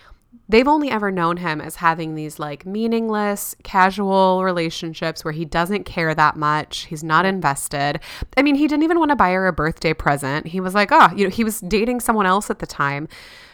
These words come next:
Speaker 1: But I guess maybe he had just come to the realization that he actually really did care a lot about her.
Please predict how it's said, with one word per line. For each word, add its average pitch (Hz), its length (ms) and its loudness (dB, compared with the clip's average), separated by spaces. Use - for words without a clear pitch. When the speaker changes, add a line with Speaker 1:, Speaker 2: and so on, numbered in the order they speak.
Speaker 1:
But 175 280 2
I 196 100 -2
guess 208 300 0
maybe 190 600 -2
he 208 160 -2
had 175 160 -2
just - 400 -4
come 196 140 0
to 196 100 -2
the 185 100 0
realization 175 560 -2
that 180 100 -4
he 175 100 -6
actually 170 500 -4
really 165 240 -2
did 160 340 -6
care 240 220 0
a 240 80 2
lot 254 180 2
about 269 320 6
her. 330 300 2